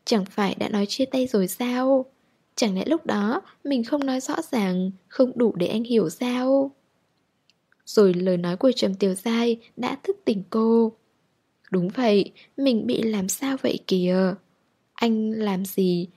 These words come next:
là chuyện của anh, có mắc mớ gì đến mình đâu.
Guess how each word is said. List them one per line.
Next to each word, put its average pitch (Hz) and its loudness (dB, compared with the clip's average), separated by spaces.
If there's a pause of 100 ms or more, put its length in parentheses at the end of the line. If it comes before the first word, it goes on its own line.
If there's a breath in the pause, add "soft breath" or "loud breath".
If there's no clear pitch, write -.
là 233 0
chuyện - -4
của 196 -2
anh, 254 -4 (320 loud breath)
có 247 2
mắc 302 -4
mớ 262 2
gì 247 -2
đến 202 -2
mình 269 0
đâu. 269 4